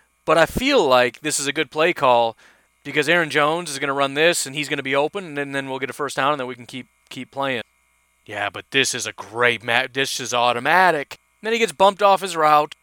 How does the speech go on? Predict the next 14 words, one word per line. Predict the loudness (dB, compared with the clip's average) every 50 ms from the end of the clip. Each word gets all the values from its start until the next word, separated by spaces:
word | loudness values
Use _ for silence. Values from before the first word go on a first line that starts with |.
| _ -8
and | -4
the | -2 0
safety | 2 4 4 2 2 0 -2
shades | 0 2 2 2 2 2 0
to | 2
that | 2 2 4 2
side, | 2 0 2 4 4 4 2 0 -2 -6 _ _ -6
and | -2 -2
he | 0
realizes, | 2 4 6 6 6 4 2 -2 -4 -4
"Oops, | -4 -4 -2 -4 -2
that's | 2 6 6 6 6 6 4
not | 4 4 6 6
open." | 4 2 0 -2 -6 -6